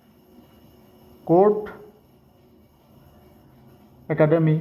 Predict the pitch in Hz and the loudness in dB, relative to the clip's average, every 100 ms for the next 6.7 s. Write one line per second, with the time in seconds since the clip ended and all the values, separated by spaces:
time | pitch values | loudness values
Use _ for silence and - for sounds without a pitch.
0 | - - - _ _ _ _ _ 165 165 | -6 -20 -20 _ _ _ _ _ -6 -4
1 | 196 208 - - - - 190 - 196 220 | -4 -6 -10 -20 -12 -6 -6 -4 -2 2
2 | 214 220 220 - - - _ _ _ _ | 4 2 -4 -8 -20 -20 _ _ _ _
3 | _ _ _ _ _ 175 175 175 226 220 | _ _ _ _ _ -2 -2 -2 0 2
4 | 196 156 151 156 160 160 156 160 - 151 | 2 0 0 -2 -4 -6 -6 -6 -6 -6
5 | 170 170 156 165 185 - - - 127 165 | -4 0 0 0 -6 -12 -20 -18 -4 -2
6 | 185 170 170 151 160 156 165 | -2 -2 -4 0 -2 0 -2